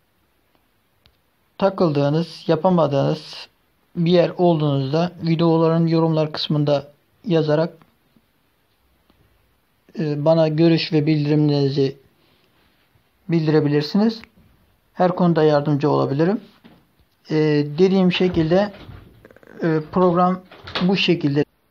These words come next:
Takıldığınız yerde yazabilirsiniz.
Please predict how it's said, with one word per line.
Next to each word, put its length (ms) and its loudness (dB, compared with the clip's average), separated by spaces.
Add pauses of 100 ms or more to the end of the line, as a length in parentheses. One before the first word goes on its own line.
(2000)
Takıldığınız 1000 -2 (300)
yerde 600 0
yazabilirsiniz. 960 0